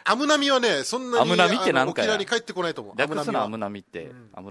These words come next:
Speaker 2: 奈美恵さん。
Speaker 1: エミネムみたいにね。うん。
Speaker 2: えー、あ、でも、他六百円台だな。やっぱ唐揚げ弁当だけはちょっ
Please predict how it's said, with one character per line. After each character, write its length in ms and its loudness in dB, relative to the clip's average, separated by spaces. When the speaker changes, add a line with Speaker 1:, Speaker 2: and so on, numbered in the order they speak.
Speaker 2:
奈 180 -12
美 100 -12
恵 60 -14
さ 180 -16
ん。 140 -18
Speaker 1:
エ 40 -16
ミ 100 -14
ネ 80 -12
ム 120 -16
み 100 -20
た 80 -16
い 40 -18
に 80 -20
ね。 220 -20
う 40 -20
ん。 180 -20
Speaker 2:
え 840 -4
ー、 40 -2
あ、 80 6
で 80 4
も、 100 2
他 560 -4
六 200 0
百 240 -4
円 160 0
台 160 4
だ 120 0
な。 180 -8
や 80 4
っ 40 -2
ぱ 100 -2
唐 140 4
揚 180 10
げ 100 -2
弁 220 2
当 100 6
だ 140 6
け 80 2
は 80 2
ち 80 -6
ょ 20 0
っ 60 -4